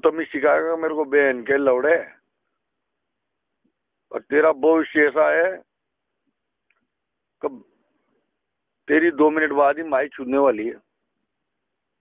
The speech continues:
बगुआ गाली बाढ़ पाड़ लेना मेरे, बहन का लोड़ा। भविष्य जाने का भविष्य, तेरी माँ का भोसड़ा, तेरी का भविष्य, बहन के लंडे। बाबा के आश्रम पे आप मत जाने, डूंगे फाड़ देंगे बाबा।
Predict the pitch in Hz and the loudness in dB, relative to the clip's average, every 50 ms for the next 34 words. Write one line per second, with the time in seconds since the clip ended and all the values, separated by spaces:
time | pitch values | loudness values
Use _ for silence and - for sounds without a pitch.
0 | _ _ _ _ _ _ _ _ _ _ _ _ _ _ _ _ _ _ _ _ | _ _ _ _ _ _ _ _ _ _ _ _ _ _ _ _ _ _ _ _
1 | _ _ _ _ _ _ _ _ 113 127 139 135 143 160 175 185 175 165 156 156 | _ _ _ _ _ _ _ _ _ -2 -2 0 0 0 0 2 2 0 0 0
2 | 156 143 135 135 135 143 131 127 135 139 139 143 147 151 165 165 156 147 131 110 | -2 0 0 0 0 0 -2 -2 0 0 0 0 -2 -4 -4 -6 -6 -6 -8 -10
3 | 95 _ _ _ _ - 107 110 117 113 107 104 - 120 120 127 131 123 113 110 | -12 _ _ _ _ -10 -6 -6 -4 -6 -6 -2 0 0 2 2 0 -2 -6 -6
4 | 107 107 101 90 - _ _ _ _ _ _ _ _ _ _ - 120 120 123 127 | -4 -4 -6 -6 -8 _ _ _ _ _ _ _ _ _ _ -4 -2 0 0 -2
5 | - - - 123 123 123 127 139 139 143 139 127 127 139 135 135 123 - - 117 | -2 -4 0 2 2 2 2 0 0 -2 0 0 2 2 2 0 0 -4 -8 -12
6 | 113 - 113 113 120 120 135 135 131 120 110 104 104 - - 127 131 123 120 127 | -8 -4 -2 -2 -2 -2 -2 -4 -4 -2 -2 -2 -2 0 0 -2 0 0 -2 -2
7 | 127 110 101 110 113 120 127 123 - 120 113 110 107 123 123 123 120 120 123 117 | -2 -2 -2 -2 -2 -2 -2 -2 -2 -2 -2 0 0 0 0 0 0 0 0 0
8 | 110 - - 135 131 120 117 117 110 104 98 98 85 113 117 123 131 123 113 107 | -2 -4 -8 -12 -6 -2 0 2 2 2 0 -2 -4 -2 -2 0 0 0 0 0
9 | 107 107 110 110 127 - - - _ _ _ _ _ _ _ _ _ _ _ _ | 0 0 2 2 2 2 2 -2 _ _ _ _ _ _ _ _ _ _ _ _
10 | _ _ _ _ _ _ _ _ _ _ _ _ _ _ _ _ _ _ _ _ | _ _ _ _ _ _ _ _ _ _ _ _ _ _ _ _ _ _ _ _
11 | _ _ _ 95 104 110 120 131 143 151 151 151 151 151 156 156 165 165 156 147 | _ _ _ -2 0 2 2 2 2 0 0 0 0 0 0 0 -4 -6 -4 -2
12 | 156 151 147 147 151 151 156 147 165 170 170 180 180 180 160 147 156 156 156 147 | -2 -2 -2 -2 -4 -6 -6 -4 -4 -4 -4 -4 -8 -12 -12 -12 -12 -8 -6 -6
13 | 143 131 147 151 147 139 143 165 180 190 185 170 147 131 123 | -6 -4 -6 -6 -6 -8 -10 -14 -14 -12 -10 -10 -10 -10 -12